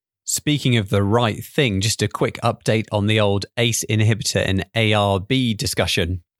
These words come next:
So initially it was suggested that these may increase the rates of infectivity and severity of sars cov two. And then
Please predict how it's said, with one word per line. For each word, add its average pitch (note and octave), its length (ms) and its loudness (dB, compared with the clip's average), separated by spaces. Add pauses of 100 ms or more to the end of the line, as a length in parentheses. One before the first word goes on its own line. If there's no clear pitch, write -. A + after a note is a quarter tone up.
(220)
So G#2+ 160 0
initially G#2+ 400 2
it E2 80 -2
was F2 160 -6
suggested G#2 500 -2
that F#2+ 200 -4
these G#2 340 0
may G2+ 160 2 (100)
increase G#2+ 560 -2
the G2+ 100 -2
rates G2 300 0
of G2+ 100 2
infectivity G2+ 680 -2
and G2 100 0
severity G2+ 800 0
of F2+ 420 -2
sars G2 400 0
cov G2+ 300 -2 (220)
two. B2 400 2
And F#2+ 240 -2
then F#2+ 320 2